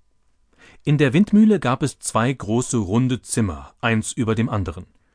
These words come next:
Der untere Raum war Küche, Esszimmer und Wohnzimmer in einem. Es gab keine Treppe nach oben, nur eine Leiter. Durch ein Loch in der Decke führte sie in das große Schlafzimmer. "Gehört dir diese Windmühle, Tantchen?",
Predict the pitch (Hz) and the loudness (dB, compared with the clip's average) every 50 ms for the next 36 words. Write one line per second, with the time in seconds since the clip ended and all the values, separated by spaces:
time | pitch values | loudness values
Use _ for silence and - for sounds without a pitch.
0 | _ _ - - - - 123 - - 135 131 131 - - 131 131 143 123 120 131 | _ _ -20 -12 -6 -6 -4 -2 0 0 0 0 0 -2 -4 -2 -2 0 0 0
1 | 147 160 143 110 95 87 - - - 127 113 - 165 156 160 - - 123 117 - | 0 2 0 0 -2 -2 -4 -2 -2 -2 -2 -2 -4 -4 -4 -6 -4 -6 -6 -6
2 | - - - - 127 113 113 - - 95 82 104 113 123 123 - - 123 113 113 | -6 -10 -6 -2 -2 -2 -2 -2 -4 -6 -2 0 0 0 0 0 -2 -2 0 0
3 | 117 110 - 107 92 90 78 - _ _ _ _ _ _ _ _ _ _ - - | 0 -2 -4 -4 -6 -6 -8 -10 _ _ _ _ _ _ _ _ _ _ -14 -8
4 | - 113 95 - - - - - 98 95 101 110 - - - - - 101 90 82 | -4 -4 -4 -4 -6 -8 -8 -4 -4 -2 -2 -2 -2 -2 -2 -2 -2 -4 -6 -6
5 | - - 92 82 92 98 113 117 127 120 110 120 139 139 160 131 92 - - - | -8 -8 -8 -4 0 2 2 2 2 2 0 0 0 0 0 -2 -4 -6 -12 -20
6 | _ _ _ _ _ _ _ _ _ _ - - - - 143 139 - - 143 117 | _ _ _ _ _ _ _ _ _ _ -20 -16 -6 -2 -2 -2 -2 -2 -2 0
7 | 110 104 131 131 - - - - 123 123 123 120 - 98 82 - - 76 73 - | 2 2 2 0 0 -6 -8 -4 -2 0 0 0 -2 -4 -8 -8 -14 -18 -12 -4
8 | - 139 135 131 - 127 101 113 123 - 120 98 95 87 - - - 98 104 101 | 0 0 0 2 0 -2 -2 -2 -4 -4 -4 -4 -4 -6 -6 -6 -4 -2 -2 -2
9 | - 135 - - 107 80 78 - - - 85 76 80 - _ _ _ _ _ _ | -2 -4 -4 -4 -4 -6 -6 -10 -10 -10 -10 -10 -12 -18 _ _ _ _ _ _
10 | _ _ _ _ _ _ _ _ _ _ _ - - _ _ _ - - 135 123 | _ _ _ _ _ _ _ _ _ _ _ -20 -20 _ _ _ -2 0 2 4
11 | 160 147 - - - 202 254 294 - 240 214 151 131 127 104 117 120 113 - - | 4 2 2 0 0 0 2 4 4 4 4 4 2 0 2 2 0 0 0 0
12 | 127 127 131 147 165 185 - - 160 151 147 - 185 185 214 233 | 0 0 2 0 -2 -2 -2 -4 -4 -4 -2 0 2 2 2 2